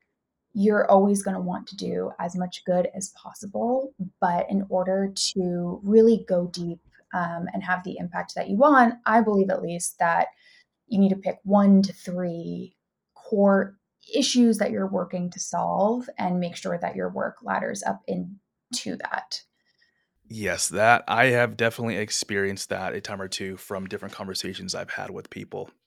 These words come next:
Speaker 2: especially in this, in this line of, of work. Everyone wants to do so many different things. And, and when it comes to this type of work, there are so many things that you can do.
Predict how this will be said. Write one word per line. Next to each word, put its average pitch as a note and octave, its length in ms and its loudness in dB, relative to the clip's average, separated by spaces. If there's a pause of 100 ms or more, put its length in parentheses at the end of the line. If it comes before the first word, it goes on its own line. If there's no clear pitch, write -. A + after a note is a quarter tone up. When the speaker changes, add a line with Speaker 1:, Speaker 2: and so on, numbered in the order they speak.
(640)
Speaker 2:
especially C3+ 360 2
in G2 60 -4
this, F#2+ 200 -4
in G#2 140 -10
this G2+ 160 -10
line F#2 180 -10
of, F2 340 -16
of F#2+ 200 -14
work. G2 360 -10
Everyone A2 440 -6
wants G2 320 -8
to - 100 -12
do F#2 220 -12
so G2 160 -6
many F#2+ 120 -10
different F2+ 340 -14
things. F#2 300 -14
And, F#2+ 200 -16
and F2 260 -16
when F#2+ 120 -14
it F#2 60 -14
comes F#2+ 260 -12
to - 120 -10
this F#2 140 -12
type F2 240 -8
of F2+ 180 -14
work, F#2+ 320 -10 (480)
there A2 80 -2
are G#2+ 180 -4
so G2+ 220 -6
many F#2+ 140 -10
things F2+ 200 -12
that - 140 -12
you - 60 -20
can F2+ 400 -12
do. E2+ 240 -16